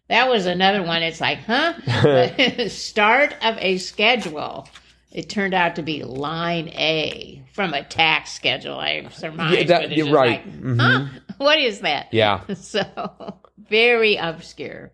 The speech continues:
Speaker 2: Yes.
Speaker 1: So, but that's what a Saturday should be.
Speaker 2: Yep. It
Speaker 1: So,
Speaker 2: should make you work for a living.
Speaker 1: It
Speaker 2: Um,
Speaker 1: did make me work very hard.
Speaker 2: twen-,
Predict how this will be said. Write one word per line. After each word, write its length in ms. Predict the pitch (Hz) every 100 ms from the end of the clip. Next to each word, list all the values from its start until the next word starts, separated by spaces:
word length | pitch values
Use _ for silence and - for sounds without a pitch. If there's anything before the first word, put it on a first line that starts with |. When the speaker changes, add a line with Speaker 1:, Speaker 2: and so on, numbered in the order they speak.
| -
Speaker 2:
Yes. 500 | 117 117 117 - - -
Speaker 1:
So, 320 | 160 160 165
but 160 | 240 240
that's 260 | 247 254 285
what 140 | 269
a 60 | 269
Saturday 560 | 254 247 240 247 240
should 260 | 240 240 -
be. 380 | - 156 - -
Speaker 2:
Yep. 300 | 131 147 -
It 120 | 139 123
Speaker 1:
So, 60 |
Speaker 2:
should 140 | 120 110
make 220 | 131 139
you 100 | 127
work 280 | 127 156 156
for 140 | 131
a 60 | 107
living. 380 | 107 101 104 101
Speaker 1:
It 220 | 196 214
Speaker 2:
Um, 200 | 131 123
Speaker 1:
did 100 | 110
make 300 | 196 208 196
me 200 | 180 196
work 360 | 190 175 190 -
very 320 | 160 160 170
hard. 300 | 165 147 135
Speaker 2:
twen-, 340 | - 156 165